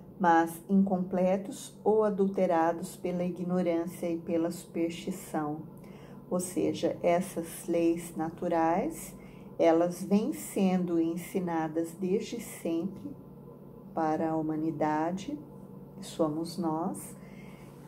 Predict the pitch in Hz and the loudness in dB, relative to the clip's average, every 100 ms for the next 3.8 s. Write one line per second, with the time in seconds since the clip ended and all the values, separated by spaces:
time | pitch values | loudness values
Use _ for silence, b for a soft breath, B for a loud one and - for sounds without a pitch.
0 | - 190 185 180 180 185 214 - - - | 0 2 4 8 10 10 6 -2 -10 -4
1 | 185 180 175 180 - 185 175 175 175 165 | 2 4 4 2 0 4 6 4 4 0
2 | 165 - - - - - - 196 196 208 | -2 -10 -18 -12 -10 -4 6 8 8 6
3 | 196 185 196 190 175 175 - | 8 10 10 8 2 -4 -10